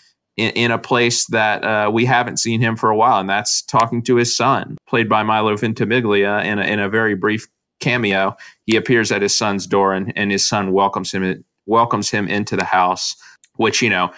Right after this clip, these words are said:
feels like a perfect place to, to end with that Rocky Balboa character in a movie that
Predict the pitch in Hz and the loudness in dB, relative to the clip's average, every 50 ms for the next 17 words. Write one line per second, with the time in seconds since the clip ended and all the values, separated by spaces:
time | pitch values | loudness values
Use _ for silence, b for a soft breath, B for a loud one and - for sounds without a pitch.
0 | B B - - 139 139 127 131 123 120 120 - - 131 120 120 120 117 113 - | B B -4 0 2 2 2 2 0 -2 -4 -2 0 0 0 2 0 -2 -4 -4
1 | - 117 107 104 104 101 - - - 117 101 92 92 90 - - - - 104 113 | -2 -2 0 0 0 -2 -2 -4 -2 -2 0 0 -2 -4 -4 -6 -4 -2 0 0
2 | 117 110 110 107 - 107 95 87 98 104 101 101 - 107 98 98 98 95 95 101 | 2 2 0 0 0 0 0 2 2 2 2 2 0 -4 -2 0 0 2 2 2
3 | 98 95 95 - - 98 95 95 95 - 101 92 - - 104 101 98 98 101 101 | 2 0 0 0 -2 -2 -2 -2 -2 -2 -2 -2 -2 -2 -4 -4 0 0 0 0
4 | 95 95 95 92 95 90 92 90 - - - | 0 -2 -2 -2 0 0 0 0 -2 -6 -4